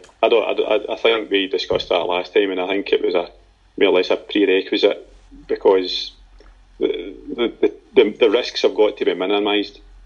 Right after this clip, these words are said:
and if you're doing that, one of the first things you would look at is, right, what is this manager's footballing background? Um, and I, I agree with you. I, I do think McInnes is the most likely. I've, I've got to say I've kinda warmed to it. It wasn't my idea, a,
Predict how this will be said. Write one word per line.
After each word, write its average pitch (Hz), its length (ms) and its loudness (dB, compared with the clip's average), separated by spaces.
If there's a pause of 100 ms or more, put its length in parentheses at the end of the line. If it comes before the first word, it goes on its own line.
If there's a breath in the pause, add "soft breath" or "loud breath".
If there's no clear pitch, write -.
and 90 160 -6
if - 180 -6
you're 95 120 0
doing 101 200 4
that, 90 180 0
one 92 100 -4
of 87 80 -2
the - 60 -14
first - 180 -2
things 92 200 -2
you 87 60 0
would 87 80 -4
look 87 200 0
at - 120 0
is, 85 220 -4
right, - 220 2
what 98 120 2
is - 80 -4
this - 340 -2
manager's 87 480 -2 (200)
footballing 85 480 2
background? 92 540 -2 (760 loud breath)
Um, 87 420 -4 (440 soft breath)
and 101 100 4
I, 117 280 0
I 120 60 0
agree 104 220 -2
with 107 40 -8
you. 110 100 2 (260)
I, 117 60 -4
I - 20 -2
do 127 200 4
think 101 220 -4
McInnes 104 380 -2
is 101 80 -4
the 98 80 0
most 98 220 -2
likely. 101 360 2
I've, - 240 -4
I've - 160 -8
got 117 180 2
to 113 100 -2
say 101 140 0
I've 98 160 -2
kinda 101 200 -2
warmed 110 420 2
to 127 180 4
it. - 200 -14 (140)
It 85 200 -4
wasn't 107 300 -2
my 104 360 0 (180)
idea, 107 340 2
a, 92 200 0